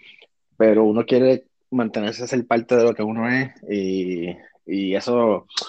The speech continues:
al menos a mí, yo no hablo por, por todo el que está acá, yo hablo por mí, y las experiencias que yo vivo y como mis ojos lo ven,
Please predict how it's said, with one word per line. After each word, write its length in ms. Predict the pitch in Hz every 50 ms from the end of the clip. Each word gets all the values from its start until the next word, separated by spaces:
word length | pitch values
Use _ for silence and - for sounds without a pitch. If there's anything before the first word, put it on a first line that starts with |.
| -
al 140 | - 107 120 117
menos 200 | 120 131 139 135
a 100 | 120 107
mí, 440 | 107 110 117 131 127 113 107 110 113 _ _
yo 120 | - 104
no 240 | 104 101 101 107 110
hablo 180 | 110 113 117 104
por, 140 | 120 110 107 104 101 98 -
por 200 | - 107 98 92
todo 140 | - 107 104
el 60 | 98
que 80 | - 107
está 140 | - - 98
acá, 260 | - 98 101 98 - _ _ _ _ _ _ _ _
yo 80 | - 101
hablo 100 | 110 107
por 140 | 113 107 95
mí, 300 | 95 95 95 95 92 -
y 80 | 101 107
las 140 | 107 104
experiencias 400 | 107 - - 104 107 110 139 139
que 160 | - 117 110 95
yo 260 | 101 135 143 147 160
vivo 400 | 156 170 175 180 165 156 135 135
y 80 | 135 117
como 440 | - 123 120 120 123 123 117 - -
mis 340 | 143 139 147 165 170 - -
ojos 240 | 151 139 139 143 143
lo 180 | 135 139 131
ven, 220 | 131 127 110 110